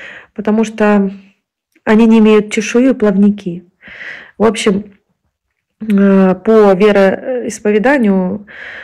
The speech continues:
из моря можно есть то, что имеет плавники и чешую. Всё остальное тоже чит-, считается нечистой пищей.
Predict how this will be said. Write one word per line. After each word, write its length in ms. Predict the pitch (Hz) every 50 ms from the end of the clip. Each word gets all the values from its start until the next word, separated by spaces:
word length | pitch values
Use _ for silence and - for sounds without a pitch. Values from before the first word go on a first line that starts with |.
| - - - - _ _ -
из 180 | - 233 208
моря 280 | 208 220 254 269 240 214
можно 260 | 202 208 214 202 196
есть 360 | 202 202 202 214 202 208 208
то, 300 | - 277 302 330 330 311 -
что 220 | - - - 214
имеет 400 | 208 214 214 214 214 208 202 208
плавники 520 | - 202 202 196 202 208 208 208 285 311 320
и 40 |
чешую. 640 | 320 - 240 226 - - 247 220 190 180 165 165 175 -
Всё 160 | - - - 214
остальное 420 | 208 208 - 214 214 240 285 285
тоже 280 | 277 - 214 240 240 247
чит-, 360 | 233 - 208 202 - _ -
считается 800 | - - - - - - - - - - 220 240 254 247 - 208
нечистой 580 | 196 190 190 196 - 226 220 220 - - 208
пищей. 600 | 202 208 - 185 170 165 - - - - 185 180